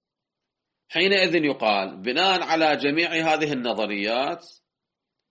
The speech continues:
توفرت علة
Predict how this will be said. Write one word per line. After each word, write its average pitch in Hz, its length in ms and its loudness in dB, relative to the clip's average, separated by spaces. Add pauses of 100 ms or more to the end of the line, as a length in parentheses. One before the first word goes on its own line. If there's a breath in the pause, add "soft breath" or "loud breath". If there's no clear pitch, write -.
(2500)
توفرت 139 920 2 (840)
علة 190 680 0